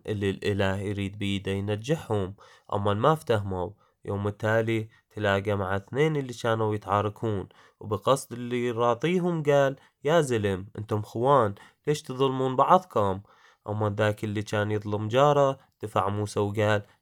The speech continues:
"ياهو جعلك حاكم وقاضي علينا، هل تريد تقتلني أنا هم مثل ما أمس قتلت ذاك المصري؟" من موسى سمع هاي شرد لديار القربة أرض مديان، وهناك صار عنده اثنين أولاد.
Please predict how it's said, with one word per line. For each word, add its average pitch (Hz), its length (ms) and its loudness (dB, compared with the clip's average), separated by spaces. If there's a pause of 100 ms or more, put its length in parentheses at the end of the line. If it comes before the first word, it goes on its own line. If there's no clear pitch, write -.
"ياهو 98 240 0
جعلك 92 440 0
حاكم 98 500 0
وقاضي 98 360 0
علينا، 107 640 0 (340)
هل 101 160 -4
تريد 98 260 -6
تقتلني 101 580 -2
أنا 143 480 4
هم 143 80 -2 (300)
مثل 107 240 0
ما 101 220 2
أمس 104 260 -2
قتلت 101 500 -4
ذاك 98 220 -2
المصري؟" 135 640 -2 (340)
من 104 120 -6
موسى 101 300 -4
سمع 101 260 0
هاي 131 420 0 (180)
شرد 104 360 -2
لديار 98 560 0
القربة 98 680 0 (500)
أرض 107 280 2
مديان، 120 540 2
وهناك 113 440 0
صار 104 260 0
عنده 98 400 0
اثنين 107 360 -2
أولاد. 104 540 2